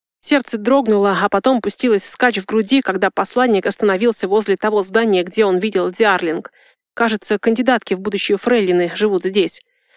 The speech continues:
Его провели длинными коридорами в большую залу, но Алистер почти не рассматривал окружающую роскошь. Он надеялся, хоть это и было опрометчиво и глупо, встретить Диарлинг в одном из длинных коридоров,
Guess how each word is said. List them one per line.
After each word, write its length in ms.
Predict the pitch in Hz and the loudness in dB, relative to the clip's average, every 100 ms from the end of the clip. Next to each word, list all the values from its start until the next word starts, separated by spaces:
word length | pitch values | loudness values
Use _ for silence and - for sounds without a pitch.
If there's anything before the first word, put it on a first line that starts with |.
| _ _ - | _ _ 2
Его 160 | 285 | 2
провели 420 | - 202 202 247 240 | 4 2 4 4 2
длинными 380 | 196 233 196 | 2 4 4
коридорами 640 | 190 202 208 233 254 202 190 | 2 0 2 4 4 4 2
в 80 | |
большую 400 | 214 214 - 262 | 0 0 2 2
залу, 420 | 220 240 185 170 180 | 2 0 0 -2 -2
но 140 | 233 220 | -2 0
Алистер 440 | 240 240 - 185 - | 0 0 0 -4 -2
почти 300 | 196 - 247 | -4 0 0
не 100 | 208 | 2
рассматривал 640 | 220 - 240 196 180 180 | 0 0 -2 0 -2 -2
окружающую 640 | 185 208 208 180 - 208 | -2 -2 0 0 0 0
роскошь. 420 | 208 175 - - - _ _ _ _ _ _ | 0 -2 -6 -10 -12 _ _ _ _ _ _
Он 160 | 262 233 | 0 2
надеялся, 680 | 202 190 254 214 190 190 | 0 0 0 0 -2 -4
хоть 280 | 185 214 - | -2 -2 -2
это 160 | 208 208 | -2 -2
и 40 | |
было 280 | 202 226 190 | -2 -2 -2
опрометчиво 560 | - 196 220 - 196 196 | 0 0 0 0 0 0
и 60 | |
глупо, 360 | 202 262 214 185 | 2 0 0 -4
встретить 420 | - 240 - 196 | -2 -2 -2 -8
Диарлинг 600 | 190 240 220 185 180 180 | -2 0 0 0 -4 -2
в 40 | |
одном 280 | 190 202 226 | -2 0 0
из 100 | 190 | -2
длинных 320 | 208 220 185 | -2 -2 -2
коридоров, 600 | - 208 220 214 175 180 | -4 -6 0 0 -2 -6